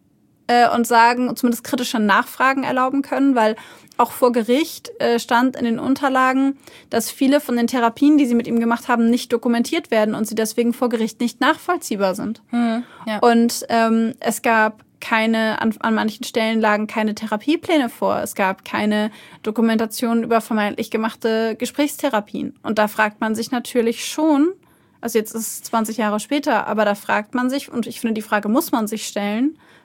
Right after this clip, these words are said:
Speaker 1: was genau wurde an Therapie denn gemacht oder wurde Frank Schmökel einfach nur verwahrt?
Speaker 2: Ja.
Speaker 1: Und wenn er einfach nur verwahrt wurde,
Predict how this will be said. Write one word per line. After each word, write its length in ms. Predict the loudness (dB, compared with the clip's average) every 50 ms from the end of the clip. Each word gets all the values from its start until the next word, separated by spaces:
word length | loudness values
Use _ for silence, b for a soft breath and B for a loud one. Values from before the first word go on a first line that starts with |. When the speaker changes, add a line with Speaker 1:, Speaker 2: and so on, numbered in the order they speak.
| b b
Speaker 1:
was 240 | 0 0 0 0 0
genau 320 | 0 2 4 4 4 4
wurde 140 | 2 2 2
an 140 | 2 0 0
Therapie 480 | -2 -2 -2 -2 -2 -2 -2 -2 0 0
denn 200 | 0 0 0 0
gemacht 400 | 2 2 2 2 0 -2 -4 -2
oder 220 | 0 0 2 2
wurde 180 | 2 2 2 0
Frank 340 | -2 -4 -4 -4 -2 -4
Schmökel 360 | -4 -4 -2 -2 -2 -2 -2 -2
einfach 320 | -2 -4 -4 -4 -4 -2
nur 160 | -2 -2 -2
verwahrt? 720 | -4 -4 -2 0 2 4 4 4 4 4 2 -2 -8 -18 -20 _ _ -10
Speaker 2:
Ja. 200 | -8 -8 -8 -10 B B B B B B B B B
Speaker 1:
Und 260 | 4 6 4 4 2 0
wenn 180 | 2 2 4
er 160 | 4 4 2
einfach 320 | 0 -2 -2 -2 -2 -2 -2
nur 140 | -2 -2 -2
verwahrt 680 | -2 0 0 0 2 4 4 4 4 2 0 -6 -6
wurde, 500 | -2 -2 0 0 0 0 0 0 -2 -4